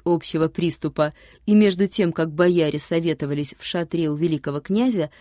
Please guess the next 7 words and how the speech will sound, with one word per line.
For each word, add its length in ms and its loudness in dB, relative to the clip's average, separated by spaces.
один 580 2
своею 560 2
дружиною 720 2
ударил 640 2
на 120 -2
болгарскую 680 -2
пехоту, 580 -6